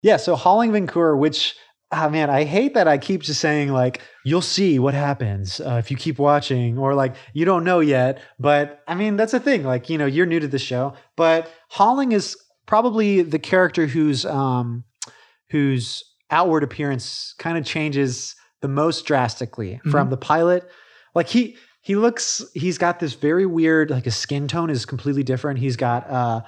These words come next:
Speaker 1: five o'clock shadow, which is, uh, way more enhanced in the pilot than it is in any other episode. He's got this weird, like, Western vest. Like, it looks like he just
Speaker 2: Yeah.
Speaker 1: went to a costume shop, you know?
Speaker 2: <laughs>
Speaker 1: His character is very,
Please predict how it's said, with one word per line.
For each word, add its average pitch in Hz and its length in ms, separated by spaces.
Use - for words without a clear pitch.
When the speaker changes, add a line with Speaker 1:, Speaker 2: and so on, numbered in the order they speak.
Speaker 1:
five 156 260
o'clock 143 300
shadow, 170 560
which 165 260
is, 143 200
uh, 185 100
way 147 280
more 156 220
enhanced 135 500
in 135 80
the 127 60
pilot 127 400
than 120 100
it 120 120
is 120 180
in 120 80
any 127 220
other 123 160
episode. 160 600
He's - 100
got 226 80
this 190 140
weird, 160 260
like, 143 180
Western 127 540
vest. 123 400
Like, 135 120
it 151 80
looks 160 140
like 220 120
he - 80
just 220 180
Speaker 2:
Yeah. 226 60
Speaker 1:
went 226 120
to 202 100
a 160 60
costume 139 480
shop, 190 480
you 196 80
know? 208 220
Speaker 2:
<laughs> 233 500
Speaker 1:
His 202 140
character 233 640
is 160 240
very, 190 500